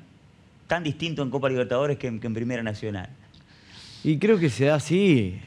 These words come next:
Speaker 2: eh, por la clase de rival también. Eh,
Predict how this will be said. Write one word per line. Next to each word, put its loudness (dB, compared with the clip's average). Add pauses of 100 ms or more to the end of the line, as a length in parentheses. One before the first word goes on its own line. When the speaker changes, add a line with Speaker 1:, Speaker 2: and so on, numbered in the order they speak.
Speaker 2:
eh, -4 (420)
por -4
la -2
clase -2
de 2
rival 2
también. -2 (920)
Eh, 0